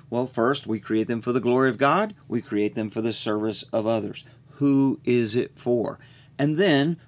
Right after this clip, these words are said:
what change do I hope that this creation makes? Because, man, that's when joy slips into overdrive. You know,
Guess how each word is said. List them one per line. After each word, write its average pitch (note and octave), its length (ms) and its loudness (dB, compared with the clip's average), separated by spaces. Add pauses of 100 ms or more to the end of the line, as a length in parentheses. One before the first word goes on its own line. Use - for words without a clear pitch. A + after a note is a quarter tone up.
what A#2+ 380 0
change A2+ 680 -2
do A2+ 100 0
I A#2 180 0
hope A2 460 0 (320)
that A2 180 -2
this A#2 220 2
creation A2 840 -2
makes? A2 400 -2
Because, A#2 380 -2
man, B2 240 2
that's D#3 240 0
when A2+ 180 -2
joy B2+ 500 2 (380)
slips C3 480 0
into A#2 320 0
overdrive. A2 760 -2 (360)
You B2+ 140 0
know, A#2+ 300 4